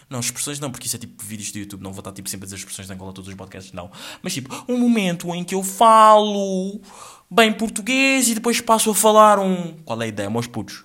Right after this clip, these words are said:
Episódio número vinte de Exagera. Dá-me aqui ou não dá-me aqui? <laughs> Ah, se que vou continuar com isso.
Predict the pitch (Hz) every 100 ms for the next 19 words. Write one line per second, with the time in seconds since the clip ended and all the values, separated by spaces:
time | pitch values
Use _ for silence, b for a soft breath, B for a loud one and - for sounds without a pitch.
0 | _ 98 107 113 139 117 131 104 95 95
1 | 127 127 104 95 95 98 104 92 87 87
2 | _ _ _ 113 123 110 - 117 120 120
3 | - 110 120 113 110 101 98 - 101 95
4 | - - 139 - - - - 120 131 -
5 | 240 B B B B - 127 135 135 135
6 | 135 135 131 127 123 120 123 135 196 302
7 | 330 330 311 - - - - 202 180 185
8 | 214 170 139 143 143 139 127 123 120 123
9 | 120 113 110 107 101 101 147